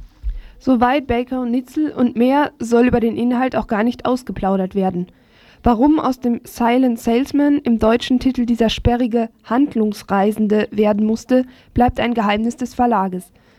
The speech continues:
Mit Arthur Milles Death of a Salesman hat das Ganze nämlich nichts zu tun. Und genauso schleierhaft bleibt,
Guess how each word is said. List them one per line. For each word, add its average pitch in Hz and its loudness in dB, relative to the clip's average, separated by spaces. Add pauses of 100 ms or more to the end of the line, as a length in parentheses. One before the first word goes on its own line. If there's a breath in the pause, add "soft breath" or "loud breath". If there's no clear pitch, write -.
(100 soft breath)
Mit 220 -2
Arthur 247 -2
Milles 285 0 (140)
Death 226 0
of 226 -8
a 226 -4
Salesman 269 -2 (180 loud breath)
hat 233 -2
das 226 -2
Ganze 262 0
nämlich 233 -2
nichts 208 -2
zu 180 -4
tun. 175 -2 (440 loud breath)
Und 240 2
genauso 254 2
schleierhaft 233 -2
bleibt, 233 -2